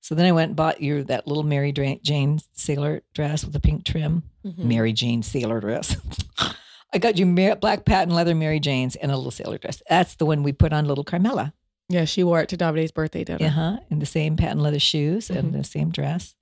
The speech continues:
Speaker 2: And then you get a bottle of champagne too.
Speaker 1: And, uh, so the, with, so when I found out that I brought it, bu-, that and the bottle of champagne, I took it to the lab, I, in Chuck's office. I put it in the lab, and then he walked in and he saw it.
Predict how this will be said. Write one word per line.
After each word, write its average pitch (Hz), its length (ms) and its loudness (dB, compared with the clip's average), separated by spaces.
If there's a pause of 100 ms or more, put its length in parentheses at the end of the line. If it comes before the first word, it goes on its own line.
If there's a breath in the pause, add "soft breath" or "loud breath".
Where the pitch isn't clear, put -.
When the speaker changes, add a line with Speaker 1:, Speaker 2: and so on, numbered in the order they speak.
(880 soft breath)
Speaker 2:
And 180 80 0
then 180 80 0
you 165 80 -2
get 180 80 2
a - 20 -2
bottle 165 200 0
of 170 60 -4
champagne 160 440 -8
too. 170 280 -8
Speaker 1:
And, 180 140 4
uh, 175 60 6
so 185 320 6
the, 175 160 4
with, 180 340 2
so 196 100 4
when 180 140 6
I - 40 2
found 170 200 0
out 160 220 0
that 165 100 6
I 160 80 6
brought 151 560 0
it, 151 120 -8
bu-, 143 340 0
that 143 300 4
and 135 80 -4
the 131 40 0
bottle 123 160 2
of 123 60 -4
champagne, 113 280 -4
I 107 40 -4
took - 280 -6
it 127 120 -8
to - 80 -10
the 127 120 -6
lab, 101 240 -4
I, 107 400 -6
in 110 360 -2
Chuck's - 280 -6
office. - 300 -10
I - 40 -10
put 120 200 -4
it 110 120 -8
in 107 60 -6
the 107 60 -4
lab, 98 300 -10
and 107 80 -6
then 104 80 -4
he 107 100 -4
walked 107 300 -10
in 98 100 -6
and 107 100 -6
he - 60 -6
saw - 300 -10
it. - 80 -14